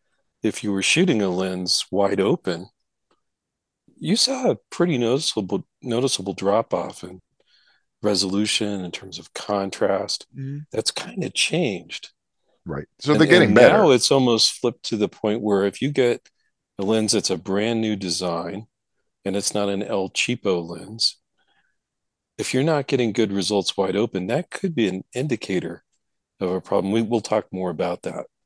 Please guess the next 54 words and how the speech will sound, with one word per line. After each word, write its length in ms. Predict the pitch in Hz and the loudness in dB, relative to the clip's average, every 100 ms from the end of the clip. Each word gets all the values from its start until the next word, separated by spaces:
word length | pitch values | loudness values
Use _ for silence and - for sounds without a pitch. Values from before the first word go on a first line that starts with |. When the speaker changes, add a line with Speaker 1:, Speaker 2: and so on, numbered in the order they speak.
| _ _ _ - | _ _ _ -20
Speaker 2:
Yeah. 300 | - 71 65 64 | -14 -12 -12 -12
Speaker 1:
It, 100 | - | -6
Speaker 2:
Well, 180 | 120 135 | 4 4
Speaker 1:
it's, 100 | 139 | 4
it's 180 | 120 - | 0 0
Speaker 2:
you 40 | |
Speaker 1:
an 40 | 135 | 2
Speaker 2:
know, 60 | |
Speaker 1:
interesting 460 | 139 139 127 123 110 | 2 2 2 2 0
change 420 | 92 - 110 98 | 0 0 0 -2
that's 220 | - 80 - | -6 -2 -2
taken 300 | 87 82 85 | -2 -8 -14
Speaker 2:
it, 60 | - | -8
Speaker 1:
place. 400 | 90 120 - - | -2 -2 -2 0
Speaker 2:
it 140 | 160 | 8
is. 260 | 190 135 95 | 10 10 6
And, 120 | 143 147 | 2 4
you 60 | 156 | 4
know, 80 | 147 | 6
in 180 | 151 | 6
the 80 | 165 | 6
past, 340 | - 107 135 - | 8 8 8 6
there 120 | 117 | 4
were 120 | 127 | 4
some 200 | - 143 | 0 -2
lenses 480 | 104 87 95 117 120 | 0 0 0 -4 2
that 200 | 113 98 | 2 2
didn't 260 | 190 139 113 | -4 -4 0
have 320 | 95 98 92 | 4 4 2
great 260 | 80 92 - | 0 0 2
reputations 920 | 90 90 120 110 78 78 - 95 101 | 0 0 -2 -2 -4 -2 -6 -6 -4
for 100 | 101 | -6
being 540 | 80 87 95 92 71 - _ - | -2 -2 0 -4 -8 -18 _ -12
sharpen 500 | - 73 85 - 107 | -4 0 2 0 -2
the 100 | 123 | -4
corners, 640 | - 67 67 98 131 139 | -4 -8 -6 -8 -10 -14
and 120 | - 80 | -6 2
that, 180 | 90 - _ | 2 0 _
that 140 | - 73 | -6 -4
can 100 | 104 | -4
be, 80 | 117 | -2
so 120 | 110 | 2
you 200 | 104 104 82 | 2 2 -2
look 320 | 95 107 107 | 2 2 4
at 140 | 131 | 2
that 280 | - 80 92 | 4 4 4
and 120 | 107 | 2
go, 140 | 90 82 | 0 0
"Okay, 160 | 80 82 | 0 0
this 100 | 107 | 2
Speaker 1:
Mm-hmm. 200 | 196 247 | 2 0
Speaker 2:
is 80 | |
just 220 | 101 120 117 | -2 -2 -2
normal." 640 | 113 104 92 80 76 113 | 6 6 6 2 -6 -8